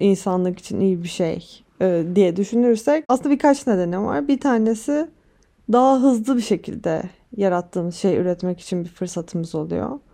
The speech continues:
İkincisi, e, makineleri kullandığımız için daha ucuz bir şekilde, e, bir ürün üretmiş oluyoruz. E, aynı zamanda üretilen ürünün düzeltme alanı da bulunduğu için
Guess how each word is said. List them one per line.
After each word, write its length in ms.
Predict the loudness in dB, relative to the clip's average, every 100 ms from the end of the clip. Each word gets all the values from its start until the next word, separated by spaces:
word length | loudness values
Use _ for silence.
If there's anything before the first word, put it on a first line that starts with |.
| _ _ _ _
İkincisi, 840 | -8 0 2 2 -2 0 2 2 0 _ _ _ _ -10 0
e, 40 |
makineleri 580 | 4 4 4 4 4 4
kullandığımız 600 | 2 2 2 4 2 0
için 420 | -2 -2 -2 -6 -12 _ _ _ _ _ 2
daha 240 | 4 6
ucuz 420 | 4 2 0 -2
bir 60 | -4
şekilde, 640 | -4 -2 -2 -2 -2 -2 -4
e, 360 | -2 -2 0 -2 0
bir 120 | 2
ürün 240 | 2 0
üretmiş 440 | 0 -2 -4 -6 -6
oluyoruz. 440 | -6 -4 -2 -4 -4
E, 40 | 0
aynı 560 | 2 2 2 4 4
zamanda 680 | 4 4 2 0 0 0 -2 -4
üretilen 500 | 2 4 4 2 0
ürünün 520 | 2 4 4 4 2
düzeltme 800 | 2 4 4 2 2 4 4 2 -2
alanı 540 | 2 2 2 0 -2
da 120 | -2 0
bulunduğu 380 | 2 4 4
için 480 | 2 2 -2 -4 -4